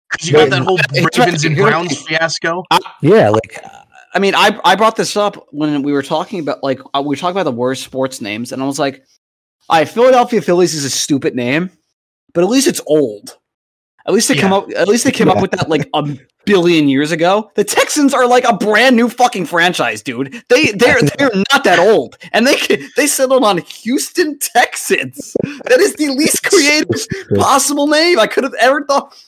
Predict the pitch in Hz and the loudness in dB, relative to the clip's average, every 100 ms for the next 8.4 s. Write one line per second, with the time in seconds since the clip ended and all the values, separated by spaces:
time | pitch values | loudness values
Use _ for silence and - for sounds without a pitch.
0 | _ 262 302 311 277 - - 185 180 269 | _ 0 2 2 0 -8 -20 -18 0 2
1 | 269 220 302 233 202 175 160 - 160 143 | 4 4 4 4 0 0 -4 -6 -6 -6
2 | 165 277 - 381 320 202 240 294 160 123 | -6 -6 -6 -6 -4 -4 0 0 0 -4
3 | 127 _ _ _ _ - 185 262 359 294 | -10 _ _ _ _ -12 -6 -4 -6 -6
4 | 254 269 - - 233 240 226 214 208 196 | -4 -4 -4 -8 -6 -2 0 2 2 2
5 | 202 214 254 440 392 233 _ _ _ _ | 2 0 -2 -2 -2 -4 _ _ _ _
6 | _ - 139 196 139 117 175 185 135 131 | _ -2 2 4 4 2 2 2 2 2
7 | 135 139 135 131 123 135 135 190 165 127 | 4 4 4 2 0 0 2 4 4 4
8 | 185 202 - | 4 2 -2